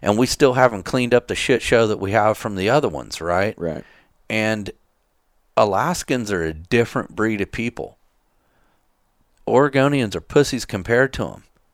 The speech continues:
Speaker 1: They will throw a fit if you try and take their shit. They wanna hunt. They wanna fish. They wanna live off the grid. They wanna do things
Speaker 2: Right.
Speaker 1: that we don't really do. I mean,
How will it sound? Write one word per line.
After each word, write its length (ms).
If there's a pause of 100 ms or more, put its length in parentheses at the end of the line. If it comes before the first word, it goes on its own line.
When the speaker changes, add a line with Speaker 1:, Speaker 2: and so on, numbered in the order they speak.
(180)
Speaker 1:
They 180
will 140
throw 300
a 40
fit 600
if 160
you 40
try 200
and 100
take 240
their 140
shit. 440 (440)
They 120
wanna 340
hunt. 360 (180)
They 120
wanna 280
fish. 420 (180)
They 100
wanna 300
live 480 (260)
off 280
the 80
grid. 460 (180)
They 120
wanna 280
do 300
things 600
Speaker 2:
Right. 240
Speaker 1:
that 160
we 380
don't 380 (280)
really 320
do. 360
I 120
mean, 260